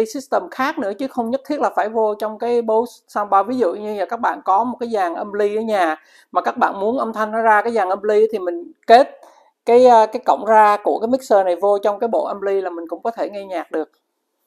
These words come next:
Cái câu hỏi kế là của chị Loan Lutz.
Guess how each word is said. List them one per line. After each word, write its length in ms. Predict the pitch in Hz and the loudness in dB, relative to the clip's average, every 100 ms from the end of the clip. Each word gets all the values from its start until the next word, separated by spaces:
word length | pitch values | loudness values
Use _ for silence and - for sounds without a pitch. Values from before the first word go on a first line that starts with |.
| _ _ _ _ _ _ 906 _ _ _ 932 _ _ _ _ _ _ _ _ - | _ _ _ _ _ _ _ _ _ _ _ _ _ _ _ _ _ _ _ -10
Cái 100 | 254 | 2
câu 180 | 247 233 | 4 4
hỏi 280 | 185 143 214 | 2 0 0
kế 360 | - 233 269 | 4 6 6
là 160 | 285 190 | 6 2
của 540 | - 139 185 233 262 247 | 2 -4 0 2 2 0
chị 140 | 190 175 | -4 -2
Loan 460 | 196 214 226 226 | 2 4 4 2
Lutz. 500 | 220 277 - - - | 0 0 0 -10 -20